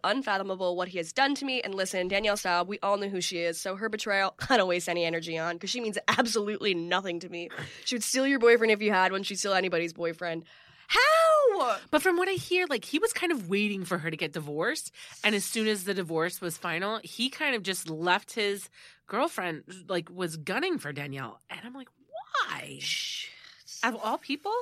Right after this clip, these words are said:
Speaker 1: Fucking anal.
Speaker 2: That's crazy.
Speaker 1: Well, staying in New Jersey, Melissa Gorga and Joe Gorga have been basically planting their own stories in the press that they might be getting a spin-off show about house flipping because that's obviously what Joe does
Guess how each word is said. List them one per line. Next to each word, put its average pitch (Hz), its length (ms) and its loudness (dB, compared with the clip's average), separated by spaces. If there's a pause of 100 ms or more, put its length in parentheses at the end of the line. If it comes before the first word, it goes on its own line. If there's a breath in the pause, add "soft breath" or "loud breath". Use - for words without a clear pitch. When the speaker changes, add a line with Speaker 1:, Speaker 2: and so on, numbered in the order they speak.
(100)
Speaker 1:
Fucking 190 280 -18
anal. 196 440 -10
Speaker 2:
That's 175 180 -6
crazy. 233 460 -2 (340 loud breath)
Speaker 1:
Well, 311 320 8
staying 370 380 6
in 359 100 6
New 311 140 6
Jersey, 240 500 6
Melissa 277 320 4
Gorga 262 440 4
and 220 360 4
Joe 233 320 2
Gorga 196 580 4
have 254 440 -2
been 240 540 2 (680)
basically 349 440 8
planting 226 400 6
their 190 140 6
own 185 100 2
stories 185 440 -2
in 180 80 -6
the 180 80 -4
press 180 380 -2
that 175 140 -6
they 196 120 0
might 220 300 4
be 226 80 -4
getting 190 460 2
a 180 400 2
spin-off 277 400 0
show 220 360 6
about 190 220 2
house 269 320 2
flipping 185 340 -4
because 180 240 -6
that's 175 200 -2
obviously 175 320 -4
what 175 140 -4
Joe 165 180 -4
does 165 320 -6